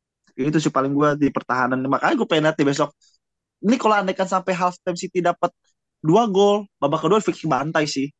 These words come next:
Misalkan babak pertama satu dua kosong, ah udah babak pertama paling kalau nggak tiga kosong jadi lima kosong itu.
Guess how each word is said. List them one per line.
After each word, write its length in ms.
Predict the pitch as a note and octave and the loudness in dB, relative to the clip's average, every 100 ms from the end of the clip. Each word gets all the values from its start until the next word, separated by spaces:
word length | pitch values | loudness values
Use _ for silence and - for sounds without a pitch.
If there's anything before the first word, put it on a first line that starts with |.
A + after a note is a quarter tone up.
| _ _ _ _ _ - | _ _ _ _ _ -4
Misalkan 240 | E3 G3+ | 0 2
babak 160 | F3 E3 | 2 0
pertama 320 | D#3 E3 F#3+ | -2 -2 -2
satu 160 | F3 E3 | -2 0
dua 160 | D3 | 0
kosong, 240 | C#3+ D#3+ E3+ | 0 -2 -2
ah 80 | F3+ | 0
udah 160 | D3+ F3 | 2 2
babak 240 | D3 B2 | 0 -2
pertama 160 | - E3 | -4 -2
paling 240 | D#3+ F3+ | -2 -2
kalau 80 | D#3+ C#3+ | 0 0
nggak 80 | C#3+ | 0
tiga 160 | C#3 - | -2 0
kosong 320 | B2+ C3 G3 | -2 -2 -2
jadi 160 | D#3 D3 | 0 2
lima 160 | C3+ B2 | 0 0
kosong 400 | G#2 G2 - C#3+ | 0 2 0 -2
itu. 240 | B2 E3 | -2 -4